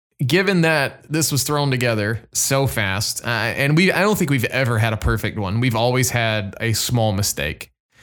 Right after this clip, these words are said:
So, um, I'm not trying to justify it, but, um, anyway, so that, that's, that's just part of, like, unfortunately, it's just kinda how it goes. Um,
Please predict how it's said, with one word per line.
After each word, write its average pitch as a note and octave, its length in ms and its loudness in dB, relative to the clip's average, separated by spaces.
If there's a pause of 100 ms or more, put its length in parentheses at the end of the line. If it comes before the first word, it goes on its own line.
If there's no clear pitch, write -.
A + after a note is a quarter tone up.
(120)
So, G2 440 -2 (360)
um, F#2+ 380 -2
I'm G#2+ 100 -2
not A#2 140 0
trying A#2+ 160 0
to G#2 60 0
justify G2 680 -2
it, G2+ 140 -6
but, G2+ 320 -4 (100)
um, G2 460 -4 (340)
anyway, G#2 540 0
so C3 280 0
that, D#3+ 200 2
that's, E3 160 0
that's E3 180 2
just - 320 -4
part C3+ 220 2
of, G2 80 -2
like, A#2 180 -2
unfortunately, C3+ 480 0
it's A#2+ 100 0
just - 140 -2
kinda B2 160 0
how A#2+ 140 2
it G2+ 100 -4
goes. G#2+ 400 -2 (540)
Um, G#2 400 0